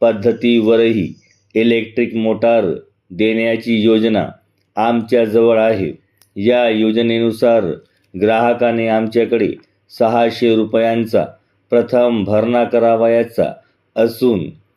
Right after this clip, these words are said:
नंतर दर महिन्यास चारशे रुपये याप्रमाणे बारा हप्ते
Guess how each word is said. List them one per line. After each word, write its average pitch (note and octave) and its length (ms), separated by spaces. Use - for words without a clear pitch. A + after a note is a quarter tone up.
नंतर A2+ 760
दर A#2 400
महिन्यास A#2 680
चारशे A#2+ 560
रुपये G#2+ 440
याप्रमाणे A#2 920
बारा A2+ 500
हप्ते A2 640